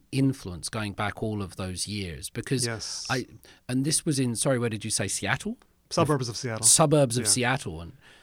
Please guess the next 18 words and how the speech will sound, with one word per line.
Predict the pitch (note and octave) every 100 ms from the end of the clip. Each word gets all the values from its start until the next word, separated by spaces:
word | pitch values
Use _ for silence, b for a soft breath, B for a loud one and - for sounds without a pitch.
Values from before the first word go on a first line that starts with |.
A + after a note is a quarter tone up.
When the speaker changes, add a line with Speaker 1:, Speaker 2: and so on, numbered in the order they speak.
| B
Speaker 2:
Yes. | A2+ G2+
Speaker 1:
that | D#3
must | E3 -
have | D#3+
been | C#3+ C3 B2 -
incredibly | B2+ - D#3 C#3+ B2+
hard, | - C#3+ C#3
although | D3+ E3 E3
I |
guess | D3+ G#3 -
around | F3+ C#3
that | C3 -
time, | - B2+ A2
you | G#2+
say | -
around | A#2+ A#2 G#2+
two | G#2+
thousands? | - A2+ C3 G3+ A#3 -